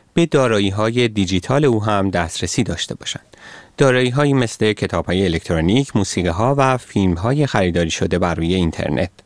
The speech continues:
با این حال حتی چنین قانونی نمیتونه آمازون رو مجاب کنه که کتاب‌های خریداری شده بر روی کیندل شما رو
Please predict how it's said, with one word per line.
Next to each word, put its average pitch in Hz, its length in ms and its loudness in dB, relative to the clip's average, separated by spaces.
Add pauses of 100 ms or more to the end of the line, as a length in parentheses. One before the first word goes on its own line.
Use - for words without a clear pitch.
(220)
با 147 80 4
این 156 140 4
حال 180 240 2 (380)
حتی 170 580 2
چنین 101 380 0
قانونی 104 460 4
نمیتونه 107 600 2
آمازون 95 500 0
رو 113 100 2
مجاب 101 400 0
کنه 147 220 0
که 147 160 0
کتاب‌های 117 800 -2
خریداری 92 440 0
شده 90 320 -2
بر 90 220 0
روی 92 240 0
کیندل 87 460 0
شما 90 380 0
رو 147 200 2